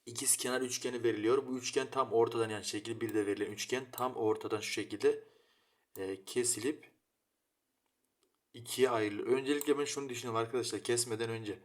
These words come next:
Bu bir ikiz kenar üçgen ise şu açım yetmiş derece olacak, soldaki açı gibi. Tepe açı iki eşit parça ayrılacak. Doksan, yetmiş, ş-, şöyle düşünün, şurası yetmiş.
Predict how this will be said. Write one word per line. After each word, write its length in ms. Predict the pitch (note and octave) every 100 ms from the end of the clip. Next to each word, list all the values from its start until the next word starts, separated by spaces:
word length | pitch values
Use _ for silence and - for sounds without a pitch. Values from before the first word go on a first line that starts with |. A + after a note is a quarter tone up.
| _ - - - B2+
Bu 140 | C3+
bir 160 | D3 B2+
ikiz 320 | B2 - -
kenar 240 | C3 C3+
üçgen 300 | C3 - C#3+
ise 400 | B2+ - C3+ D3+ - _ _ -
şu 220 | - C3
açım 340 | A#2+ - D3
yetmiş 340 | B2+ B2 - B2
derece 300 | A2+ G#2+ G#2+
olacak, 260 | G2 A#2+
soldaki 500 | - A#2 G#2 G#2+ A#2+
açı 240 | G#2 - G2+
gibi. 320 | G2 B2 B2 _ - _ _ _ -
Tepe 260 | B2 C#3
açı 260 | C3+ B2+ C#3+
iki 180 | - C3+
eşit 180 | -
parça 320 | C3 A#2 A#2+ B2
ayrılacak. 480 | A2 G#2 A2+ C#3+ - _ _ -
Doksan, 400 | A#2 A#2+ - C3
yetmiş, 640 | A#2+ A#2+ A#2+ C#3 - - _
ş-, 140 | -
şöyle 300 | - - C3+
düşünün, 260 | G#2+ - C3
şurası 420 | A2+ C3+ B2 A#2+
yetmiş. 460 | A2+ A2+ - -